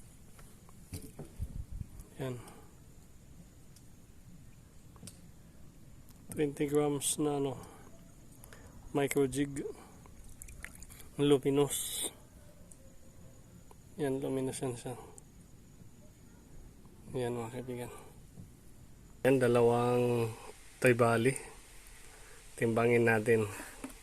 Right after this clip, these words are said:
ang, ano, ang isa, kung ilan kilo.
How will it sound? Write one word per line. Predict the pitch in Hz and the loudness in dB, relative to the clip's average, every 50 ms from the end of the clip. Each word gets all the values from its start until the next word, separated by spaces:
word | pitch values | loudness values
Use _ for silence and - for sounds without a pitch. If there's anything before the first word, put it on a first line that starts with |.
| - - - - - - - - - - - - - - - - 123 | -18 -18 -8 -8 -8 -8 -8 -14 -16 -16 -16 -18 -20 -16 -8 -4 0
ang, | 110 104 104 | 0 0 0
ano, | 104 104 104 | 0 -2 -4
ang | 107 113 113 | -4 -2 -4
isa, | 107 - - 120 107 - - | -2 -2 -4 -4 -6 -4 -2
kung | 120 113 110 110 104 | 0 2 2 2 2
ilan | 104 104 104 101 104 98 - - - - - | 0 0 0 -2 -4 -4 -8 -12 -16 -6 -4
kilo. | 117 110 - 113 | -4 -4 -4 -8